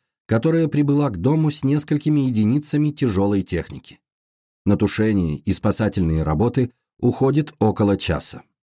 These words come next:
Только после этого я могу войти в залитый пеной коридор и поближе взглянуть на мертвую женщину. Далее в протоколе осмотра места обнаружения тела я напишу:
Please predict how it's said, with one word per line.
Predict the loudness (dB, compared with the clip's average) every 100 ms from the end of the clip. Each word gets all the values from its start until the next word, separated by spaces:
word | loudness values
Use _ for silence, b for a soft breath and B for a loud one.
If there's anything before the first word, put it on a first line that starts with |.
| _ _ _ -2
Только | 0 2 2
после | 0 0 0 0
этого | 0 -2
я | 0 2
могу | 2 2
войти | 0 0 0 -2
в |
залитый | 0 -2 0 -2 -2 -2
пеной | 0 0 0
коридор | -2 -4 0 0 0 -6 _ _ _ _ -2
и | 0
поближе | 2 2 2 2 2
взглянуть | -2 0 2 2 0 -2 -10 -2
на | 2 2
мертвую | 2 0 0 0 0
женщину. | -2 -6 -10 -14 -20 _ _ _ _ _ -8
Далее | 0 2 2 0
в |
протоколе | -2 -2 0 0 2
осмотра | 2 0 -2 0 0
места | 2 0 -2
обнаружения | -2 0 0 0 0 0 -2
тела | -2 0 0 -2 _ _ 0
я | 2 2
напишу: | 2 0 -4 -10